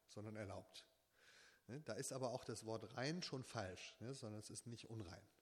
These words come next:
es ist erlaubt. Ja? Äh, heute würde man sagen koscher. Ja? So,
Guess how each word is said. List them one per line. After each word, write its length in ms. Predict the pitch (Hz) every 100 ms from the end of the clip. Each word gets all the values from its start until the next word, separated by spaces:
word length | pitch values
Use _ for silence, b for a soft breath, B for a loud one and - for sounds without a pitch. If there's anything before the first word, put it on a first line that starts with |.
| _ -
es 80 | -
ist 120 | -
erlaubt. 480 | 98 95 110 - - _ _
Ja? 100 | 107 147 B B B B B B B
Äh, 100 | 101 101
heute 200 | 123 117
würde 120 | 107
man 80 | 110
sagen 160 | 107 107
koscher. 420 | - 104 98 - - -
Ja? 180 | 107 185
So, 160 | -